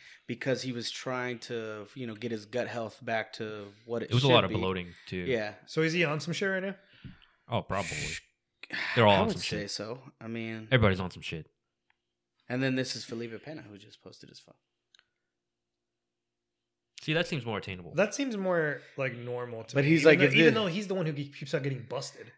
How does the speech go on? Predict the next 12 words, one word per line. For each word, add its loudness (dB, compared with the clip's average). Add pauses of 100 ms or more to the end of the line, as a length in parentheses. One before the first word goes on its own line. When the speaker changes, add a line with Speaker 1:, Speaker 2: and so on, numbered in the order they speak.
(160)
Speaker 1:
This 4
is, 0 (260)
this -2
Speaker 3:
He's 2
Speaker 1:
is -4
my 2
thing, 4
Speaker 3:
crazy. 2
Speaker 1:
is, -4
like, -2 (360)
hit 0
this, 0